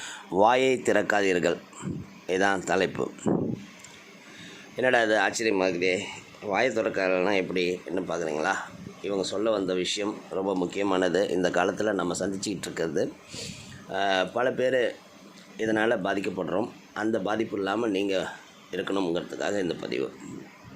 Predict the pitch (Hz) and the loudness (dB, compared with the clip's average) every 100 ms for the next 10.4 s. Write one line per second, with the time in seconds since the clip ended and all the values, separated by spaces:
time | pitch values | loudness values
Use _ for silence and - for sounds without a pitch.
0 | - - - - - - - - 123 175 | -12 -12 -14 -14 -14 -14 -12 -2 4 6
1 | 165 131 123 113 113 110 107 98 95 98 | 6 4 2 2 4 4 4 4 4 4
2 | - - - - - - - - - - | 2 -6 -14 -14 -14 -16 -16 -20 -20 -20
3 | - - - - - - - - - - | -20 -20 -20 -20 -20 -20 -20 -20 -20 -18
4 | - - - - - 107 117 113 110 104 | -18 -18 -20 -20 -4 2 4 4 2 0
5 | 95 104 98 85 90 87 - - - - | 2 2 2 2 0 -2 -10 -20 -20 -20
6 | - - - - - - - - 139 160 | -20 -20 -20 -20 -18 -18 -12 -2 4 4
7 | 156 127 123 135 117 110 104 98 101 98 | 4 4 4 4 4 4 2 2 2 2
8 | 98 92 92 87 - - - - - - | 2 2 4 2 0 -8 -10 -10 -12 -18
9 | - - - 87 98 101 101 92 90 90 | -18 -16 -6 0 2 4 2 0 -2 0
10 | 90 85 85 80 | 0 0 0 -2